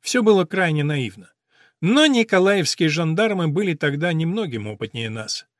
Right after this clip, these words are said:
Позже мы перенесли свою печатню на квартиру пожилого рабочего, который потерял зрение при несчастном случае в цехе.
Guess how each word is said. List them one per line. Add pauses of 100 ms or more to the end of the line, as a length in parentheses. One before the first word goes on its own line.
(340)
Позже
мы
перенесли
свою
печатню (160)
на
квартиру
пожилого
рабочего,
который
потерял
зрение
при
несчастном
случае
в
цехе.